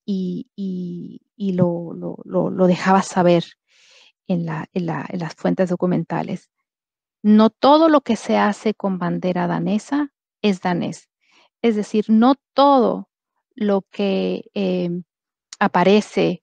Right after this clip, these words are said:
como embarcación danesa o producto danés es de origen danés. Y esta es una de las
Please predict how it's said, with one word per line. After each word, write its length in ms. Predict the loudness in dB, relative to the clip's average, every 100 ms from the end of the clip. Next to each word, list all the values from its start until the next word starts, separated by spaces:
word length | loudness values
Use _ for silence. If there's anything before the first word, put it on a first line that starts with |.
| _
como 440 | -2 -2 -2 -8 _ _ -4
embarcación 680 | -2 0 -2 -6 -2 -2 0
danesa 560 | 0 -2 -4 -6 -10 -6
o 120 | -6
producto 480 | -2 -2 -2 -4 -2
danés 420 | -2 -2 -6 _ _
es 180 | 0 2
de 80 | 2
origen 580 | 2 -2 -4 -4 -4 -10 _ _ _ _ _
danés. 540 | -4 -2 -2 -4 -8 _ -20 -20 -2
Y 100 | 0
esta 120 | 0
es 100 | 2
una 120 | 2
de 100 | 4
las 200 | 4 2